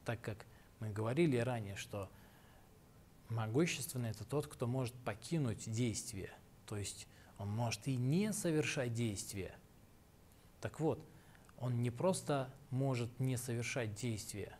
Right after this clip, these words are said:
он даже более того может прекратить действие во время его совершения. Он не является вынужденным, он доброволен.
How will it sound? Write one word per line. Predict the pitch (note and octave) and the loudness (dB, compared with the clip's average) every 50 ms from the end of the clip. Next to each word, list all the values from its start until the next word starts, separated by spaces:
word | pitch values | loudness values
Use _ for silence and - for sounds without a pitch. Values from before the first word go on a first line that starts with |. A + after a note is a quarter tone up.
| - - - - - - - - - - - - - - - - - - - - | -16 -18 -20 -20 -20 -20 -20 -20 -20 -20 -20 -20 -20 -20 -20 -20 -20 -20 -16 -12
он | - G2+ G2+ G2+ G2 | -8 -6 -4 -2 -2
даже | G2+ G#2 G2+ A2 | -2 -2 -2 -2
более | A2 A2+ D3 E3 D#3+ D3 C#3 | 2 4 6 6 6 6 4
того | - B2 A#2+ C3+ | 4 2 2 4
может | C3 B2+ B2 B2+ B2 A#2 B2 A#2 - - - - - | 4 4 4 2 2 2 0 -2 -2 -6 -14 -14 -8
прекратить | - - C#3 - - - C#3 D3 C#3 C#3 - - F3+ F3 C#3+ A#2+ A2 | -4 -4 -4 -2 -2 -2 0 0 0 -2 -2 0 2 2 2 2 0
действие | G#2+ A2 B2 C#3+ D#3 C#3+ - - - C3 B2 B2 A#2 G#2+ G#2+ - - - - - - - - | 0 4 6 6 6 6 4 0 0 2 4 6 4 4 2 -4 -10 -16 -20 -20 -16 -8 -4
во | A#2 A2+ | -4 -2
время | G#2 A#2 A#2+ B2 A#2+ A2+ A2+ | 0 0 2 2 2 2 2
его | A2+ A2 G#2+ G#2+ | 2 0 0 -2
совершения. | - - A#2 A#2 B2 A#2+ - - C3+ A#2 G#2+ G2 F#2 F2+ - - - - - - - - | -4 -4 -2 -2 -2 -2 -2 -2 -2 -2 -2 -4 -6 -8 -10 -14 -18 -20 -20 -16 -8 -4
Он | A#2+ A#2+ A#2 A#2+ - - - - | -4 -4 -4 -4 -8 -14 -10 -8
не | A#2+ A2 F#2+ G2 A#2+ B2+ C#3 C#3 | -6 -6 -4 -2 0 0 2 2
является | B2+ A#2+ C3+ E3 E3+ D3 - - | 4 2 2 2 0 0 -2 -2
вынужденным, | B2 C#3 E3+ D#3+ C#3 A#2+ G#2+ G2+ G#2 G2+ F#2+ F#2+ G2 | -2 0 2 2 2 0 0 -2 -2 -4 -2 -4 -4
он | G2+ G#2 G2+ | -4 -2 -2
доброволен. | G2+ G#2+ G2+ A2 A#2 A#2+ B2 A#2+ C#3 D#3 D3+ A2 F2+ E2 | -2 -2 -2 0 0 0 0 2 4 4 4 4 2 -2